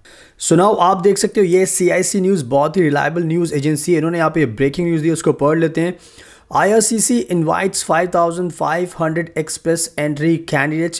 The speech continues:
in second draw of two thousand twenty-three, यानी कि आईआरसीसी ने अपना एक्सप्रेस एंट्री ड्रॉ निकाला है दूसरी बार जनवरी मंथ में दो हज़ार तेईस में और पाँच हज़ार पाँच सौ लकी कैंडिडेट्स को इन्होंने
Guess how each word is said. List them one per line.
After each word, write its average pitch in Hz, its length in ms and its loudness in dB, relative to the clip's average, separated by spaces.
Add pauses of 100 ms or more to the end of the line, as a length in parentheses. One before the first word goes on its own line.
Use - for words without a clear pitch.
in 151 140 0 (180)
second 151 340 -2
draw 139 240 0 (100)
of 151 180 2 (120)
two 160 100 0
thousand 143 500 -2
twenty-three, 143 440 -2 (440)
यानी 143 200 0
कि 175 200 0
आईआरसीसी 156 600 0
ने 165 220 0 (340)
अपना 165 300 0 (120)
एक्सप्रेस 170 480 -2
एंट्री 160 320 0
ड्रॉ 135 340 2
निकाला 156 420 0
है 185 360 -4 (120)
दूसरी 190 400 2
बार 160 360 0 (200)
जनवरी 156 480 0
मंथ 156 300 -2
में 160 140 -2
दो 143 120 0
हज़ार 151 200 2
तेईस 151 340 -2
में 170 100 -2
और 151 340 -2
पाँच 156 340 -2
हज़ार 151 240 2
पाँच 143 340 -4
सौ 175 240 -2 (320)
लकी 147 340 0
कैंडिडेट्स 151 460 -2
को 175 120 0
इन्होंने 151 340 -2